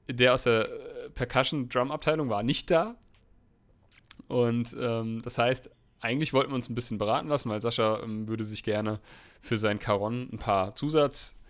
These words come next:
äh, äh, Gimmicks irgendwie dazu adden. Also sprich, es gibt sowas wie eine akustische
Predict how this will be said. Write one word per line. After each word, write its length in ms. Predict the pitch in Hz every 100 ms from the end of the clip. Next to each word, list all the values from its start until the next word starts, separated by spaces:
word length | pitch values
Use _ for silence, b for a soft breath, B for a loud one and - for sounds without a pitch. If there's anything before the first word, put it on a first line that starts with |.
| b b b
äh, 420 | - 120 - 120
äh, 120 | - 120
Gimmicks 420 | 127 135 135 -
irgendwie 280 | 131 123 123
dazu 320 | 120 - 135
adden. 260 | 127 120
Also 160 | 101 107
sprich, 400 | - 131 123 - -
es 80 | -
gibt 160 | 123
sowas 240 | - 110 -
wie 40 |
eine 260 | 110 104 - - - _ -
akustische 600 | - 127 - 117 107